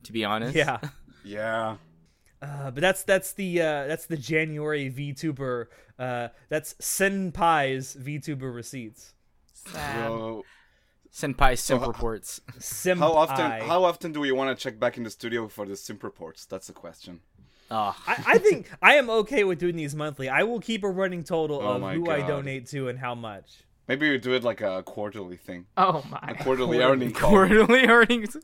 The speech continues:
Speaker 1: This is a quarterly spending report, sir.
Speaker 3: No, no, it's
Speaker 2: Yeah.
Speaker 3: a quar-, it's a quarterly s-, simp co-, uh, call. <laughs>
Speaker 2: I will say, I, I have these in a document, like, a Word document right now. I think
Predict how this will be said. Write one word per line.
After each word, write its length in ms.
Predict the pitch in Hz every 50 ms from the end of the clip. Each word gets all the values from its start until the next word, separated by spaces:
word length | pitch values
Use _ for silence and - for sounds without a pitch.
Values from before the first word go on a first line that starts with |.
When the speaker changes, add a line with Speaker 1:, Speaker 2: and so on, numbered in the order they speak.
| _ _
Speaker 1:
This 680 | - - - - 359 359 - - - - - - 202
is 40 | 175
a 60 | 151
quarterly 420 | 139 - - 185 170 151 147 139 131
spending 500 | - - - - 151 147 156 147 131 113
report, 380 | 107 101 - - 101 90 85
sir. 300 | - - 107 104 117 135 131
Speaker 3:
No, 140 | 127 143
no, 100 | 151 156
it's 180 | 147 131 147 143
Speaker 2:
Yeah. 80 | 143 127
Speaker 3:
a 40 |
quar-, 180 | - 160 156 156 -
it's 180 | - 147 - -
a 60 | 131
quarterly 320 | - 160 156 165 151 147
s-, 200 | 123 - - - - 127
simp 420 | - - - - 147 143 127 -
co-, 120 | - 110 - -
uh, 120 | 120 113 98
call. 320 | - - 98 90 90 101 117 _ - - _ _ _ _ _ _ - - - _ _ _ _
<laughs> 340 | 220 190 - _ - 202 - - - - - 302 - - - - _ _ _ _ _ _ _ _ - - - -
Speaker 2:
I 60 | 156 175
will 180 | 170 196 202 175
say, 220 | - 196 180 160 127 160 156 -
I, 240 | 160 156 165 160 147 -
I 80 | 151 151
have 240 | 156 180 190 185
these 220 | 175 175 156 135 147
in 100 | 143 139
a 60 | 135
document, 520 | 120 131 127 135 135 - 143 135 131 120
like, 120 | 113 110 113
a 40 | 117
Word 280 | 110 113 113 117 120
document 340 | 123 120 120 117 135 131 123
right 140 | 117 120 123
now. 180 | 127 127 131 -
I 120 | - 113
think 360 | 107 113 123 135 143 156 147